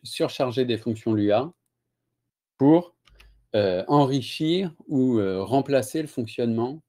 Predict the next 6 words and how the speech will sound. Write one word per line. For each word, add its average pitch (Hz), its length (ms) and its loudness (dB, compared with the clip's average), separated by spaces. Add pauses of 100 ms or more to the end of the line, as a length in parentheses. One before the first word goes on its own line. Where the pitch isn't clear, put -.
(120)
de 110 100 -4
défaut 113 360 -4
de 117 100 -8
Tech. - 220 -16 (1800)
Euh, 90 200 -12 (280)
voilà. - 180 -18